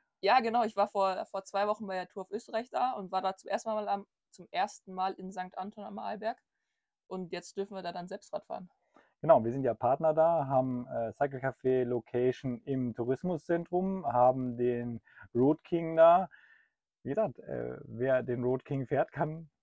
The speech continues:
Speaker 2: die Alternative vom Hans-Peter, finde ich ganz cool, so mit Schlafen zwischendurch. Die zwei Etappen machen wir, machst du am Samstagnachmittag und die andere machst du am Sonntagmorgen.
Speaker 1: Mach, mach ich. <laughs> Setzen wir schon so, also der Start ist um fünf Uhr, also das, das könnte echt funktionieren.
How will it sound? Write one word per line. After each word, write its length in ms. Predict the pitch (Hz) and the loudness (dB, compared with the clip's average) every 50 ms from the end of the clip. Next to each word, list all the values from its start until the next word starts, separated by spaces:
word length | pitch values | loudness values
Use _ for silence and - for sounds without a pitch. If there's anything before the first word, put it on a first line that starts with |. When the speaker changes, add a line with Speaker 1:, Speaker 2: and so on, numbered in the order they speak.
| _ _ _ _ _ _ - | _ _ _ _ _ _ -2
Speaker 2:
die 220 | 139 139 139 147 | 0 0 0 0
Alternative 320 | 127 127 - 160 147 156 | -2 -2 -2 0 0 0
vom 180 | 156 - 147 156 | 0 0 2 2
Hans-Peter, 360 | 175 185 - - 151 160 156 | 2 2 2 0 0 0 0
finde 20 | - | 2
ich 60 | - | 2
ganz 180 | 208 185 165 - - | 0 0 0 -2 -2
cool, 120 | 269 247 | -2 -2
so 60 | 143 120 | 0 -2
mit 200 | 117 123 123 - | -2 -4 -6 -4
Schlafen 360 | - 131 120 131 - 202 180 | 0 2 2 2 2 0 -2
zwischendurch. 440 | - 202 180 208 196 220 233 220 - _ _ - | -2 0 0 0 0 -2 -4 -6 -8 _ _ -16
Die 40 | 135 | -4
zwei 220 | - - 151 147 | 4 6 6 6
Etappen 480 | 156 - 156 170 - - 160 156 151 151 | 6 4 2 0 0 0 -4 -6 -4 -2
machen 260 | 147 139 151 165 151 | 0 0 0 2 2
wir, 140 | 147 143 147 | 2 2 2
machst 240 | 151 143 139 - | 2 0 -2 0
du 60 | - 147 | -2 -4
am 80 | 139 135 | -4 -2
Samstagnachmittag 680 | 147 147 147 139 147 143 139 147 185 208 - 247 233 | -4 -4 -2 -2 -4 -2 -2 -4 -4 -4 -4 -4 -2
und 140 | 226 220 208 | -2 -2 -2
die 80 | 214 | 0
andere 220 | 214 208 202 214 208 | 0 0 0 0 0
machst 180 | 214 190 - | 0 0 0
du 40 | 220 | -2
am 80 | 214 190 | 0 2
Sonntagmorgen. 540 | 214 202 190 226 202 180 165 143 131 123 123 | 4 4 6 6 6 8 8 8 8 6 2
Speaker 1:
Mach, 220 | - - 208 240 - | 4 6 6 6 6
mach 200 | - 214 220 - - | 8 8 8 8 8
ich. 260 | - 277 339 - - _ - - | 4 0 0 -2 -4 _ -8 0
<laughs> 0 | |
Setzen 480 | - 220 254 262 - - - - 359 359 | 0 2 2 2 2 2 2 2 0 -4
wir 80 | 262 | -4
schon 160 | - 311 240 220 | -2 -2 -4 -4
so, 140 | 240 262 - | -4 0 2
also 220 | - 214 202 220 | 2 2 2 2
der 160 | 196 202 208 | -4 -4 -4
Start 220 | 233 - 220 233 226 | -2 -2 -4 -4 -4
ist 100 | 226 - | -6 -14
um 80 | 214 | -14
fünf 240 | - - 240 226 220 - | -12 -10 -10 -10 -10 -6
Uhr, 180 | 254 247 202 | -2 -2 -2
also 200 | 170 180 180 170 | -2 -2 -6 -8
das, 280 | 175 185 - - - _ - | -10 -12 -12 -18 -20 _ -14
das 160 | 208 - - | -14 -14 -10
könnte 220 | - - 240 - | -10 -10 -8 -8
echt 160 | - - _ | -10 -12 _
funktionieren. 420 | - 214 196 - - 202 190 190 | -12 -12 -12 -12 -12 -14 -12 -14